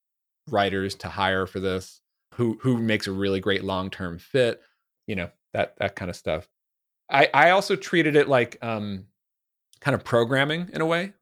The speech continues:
when it comes to making processes. Now I, I am mostly a designer, developer of, of software, but I, I treated that like, I, I had the same approach when it came to S O Ps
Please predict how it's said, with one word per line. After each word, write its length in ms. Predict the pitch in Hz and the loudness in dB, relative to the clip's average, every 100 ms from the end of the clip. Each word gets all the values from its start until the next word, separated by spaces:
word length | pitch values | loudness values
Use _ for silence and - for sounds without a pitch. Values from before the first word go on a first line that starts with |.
| _ | _
when 120 | 113 | -6
it 80 | 113 | -2
comes 200 | 120 113 | -2 -4
to 200 | - 107 - | -4 -4 -2
making 440 | 117 110 113 107 | -2 -2 -4 -2
processes. 760 | - 107 107 131 156 170 - _ _ _ _ _ _ 107 | 0 2 0 -6 -8 -10 -14 _ _ _ _ _ _ 2
Now 260 | 120 139 | 4 6
I, 240 | 127 110 104 | 6 2 -2
I 120 | 101 | -4
am 280 | 101 98 92 - | -4 -6 -10 -8
mostly 360 | 104 98 95 | -8 -4 -4
a 100 | 90 - _ _ _ _ | -6 -8 _ _ _ _
designer, 400 | 104 98 95 90 | -4 -2 -2 -2
developer 600 | 90 95 90 90 90 85 87 | -2 -2 0 0 -2 -4 -4
of, 160 | 85 - | -8 -10
of 120 | 90 | -6
software, 480 | - 101 104 87 82 | 0 0 0 -4 -4
but 120 | 92 | 0
I, 180 | 95 104 | 0 0
I 120 | 101 | -2
treated 540 | 104 - 123 117 98 - _ _ _ _ - | -2 -2 0 0 -2 -6 _ _ _ _ -4
that 400 | 104 95 87 - _ _ _ _ _ _ 64 _ _ _ | 0 2 0 -6 _ _ _ _ _ _ -20 _ _ _
like, 260 | 104 95 - _ _ _ - 127 | -2 -2 -2 _ _ _ -20 -2
I, 160 | 113 117 | 2 4
I 100 | 113 | 4
had 140 | 135 | 2
the 80 | 120 | 0
same 220 | - 147 | 0 0
approach 340 | 117 - 110 - | 0 0 0 0
when 100 | 98 | -6
it 60 | |
came 180 | - 104 | -6 -6
to 220 | 98 95 107 | -4 -4 -4
S 160 | 101 | -2
O 100 | 104 | -4
Ps 480 | 95 101 92 90 | -4 -4 -4 -6